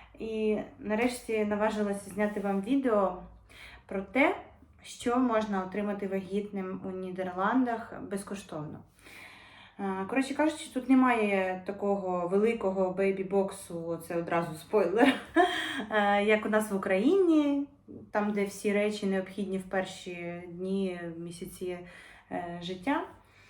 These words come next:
Але тут можна у великих магазинах зареєструвати такі міні-бокси, ем, з всякими дрібничками, які, до речі, дуже-дуже корисні і можна зібрати достатньо багато речей.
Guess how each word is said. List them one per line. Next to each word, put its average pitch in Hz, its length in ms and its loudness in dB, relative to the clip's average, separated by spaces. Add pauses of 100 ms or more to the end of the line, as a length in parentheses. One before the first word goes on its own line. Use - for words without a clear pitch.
(240)
Але 226 200 4
тут 285 180 0
можна 262 500 6
у 220 320 0
великих 226 460 -2
магазинах 269 600 0
зареєструвати 254 720 2
такі 277 280 4
міні-бокси, 269 1000 6 (480)
ем, 214 720 0 (720)
з - 220 -16 (1200)
всякими 294 440 6
дрібничками, 240 720 4
які, 247 180 0
до 254 180 4
речі, 285 400 6
дуже-дуже 240 720 0
корисні 233 680 2
і 208 500 0 (200)
можна 226 380 0
зібрати 208 720 2 (180)
достатньо 214 480 0
багато 214 360 4
речей. 196 420 -4